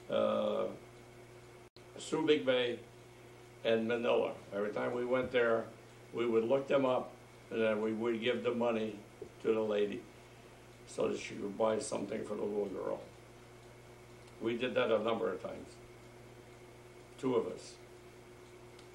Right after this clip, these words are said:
So therefore, whether, I'm not too sure I,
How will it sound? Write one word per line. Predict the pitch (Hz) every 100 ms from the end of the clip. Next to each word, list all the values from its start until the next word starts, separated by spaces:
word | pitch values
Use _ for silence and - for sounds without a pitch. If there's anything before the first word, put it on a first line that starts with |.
| - - - - - - - -
So | - 110
therefore, | 113 135 135 127 127 127 127
whether, | 117 120 120 - - - - - - - - - - -
I'm | 113
not | 113 117 -
too | 120
sure | 107 127 123 120
I, | 110